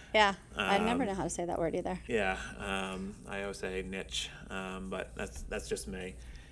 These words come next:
Speaker 2: And I absolutely love that part of the documentary, 'cause he's
Speaker 1: Yes,
Speaker 2: like,
Speaker 1: I did
Speaker 2: he's
Speaker 1: too.
Speaker 2: like, he's like, "You highlighted this one, but, like, every single one," and it kinda went back to these, and the parents are there, and,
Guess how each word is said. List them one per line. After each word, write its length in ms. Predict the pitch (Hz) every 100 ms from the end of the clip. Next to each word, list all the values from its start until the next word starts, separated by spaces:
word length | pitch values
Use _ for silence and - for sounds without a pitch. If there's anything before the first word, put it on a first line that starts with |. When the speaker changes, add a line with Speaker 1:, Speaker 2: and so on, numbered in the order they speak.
| - -
Speaker 2:
And 140 | 110
I 80 | 120
absolutely 400 | 123 - 120 101
love 440 | 107 107 92 95
that 280 | 95 98 -
part 220 | 107 98
of 40 | 95
the 60 |
documentary, 720 | 92 90 95 95 - 92 90 87
'cause 220 | 92 87
he's 200 | 92 90
Speaker 1:
Yes, 180 | 170 180
Speaker 2:
like, 200 | 185 185
Speaker 1:
I 40 |
did 80 | 185
Speaker 2:
he's 120 | 196
Speaker 1:
too. 40 | 185
Speaker 2:
like, 420 | 95 95 95 -
he's 220 | 104 98
like, 340 | 98 95 92
"You 100 | 107
highlighted 440 | 101 110 117 110 104
this 240 | 107 -
one, 360 | 113 107 98 95
but, 340 | 92 95 -
like, 180 | 92 92
every 360 | 101 104 104 101
single 320 | - 104 98
one," 320 | 98 95 92 92
and 120 | 95
it 80 | 95
kinda 180 | 98
went 200 | 98 92
back 280 | 98 95 95
to 80 | 98
these, 320 | 98 95 92
and 80 | 95
the 60 | 95
parents 460 | 98 98 95 -
are 40 | 92
there, 560 | 95 92 95 95 92
and, 220 | 92 92